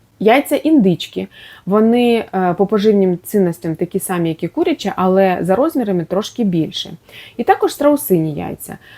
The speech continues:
Е, до речі, страусині яйця, одне страусине яйце, воно еквівалентне двадцяти чотирьом курячим яйцям. В раціоні моєї родини присутні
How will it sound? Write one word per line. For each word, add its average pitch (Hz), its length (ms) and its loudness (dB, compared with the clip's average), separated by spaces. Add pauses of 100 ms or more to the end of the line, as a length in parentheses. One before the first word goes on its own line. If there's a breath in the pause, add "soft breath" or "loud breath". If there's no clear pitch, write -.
(240 loud breath)
Е, 165 160 -2
до 190 120 2
речі, 208 240 2
страусині 233 560 0
яйця, 175 400 0
одне 202 220 2
страусине 180 560 -2
яйце, 180 440 -4
воно 202 240 0
еквівалентне 190 760 -2
двадцяти 170 520 -4
чотирьом 247 540 -4 (160)
курячим 208 460 0
яйцям. 165 400 -12 (400 loud breath)
В 185 80 2
раціоні 233 440 2
моєї 202 540 2
родини 226 420 -2
присутні 247 580 -4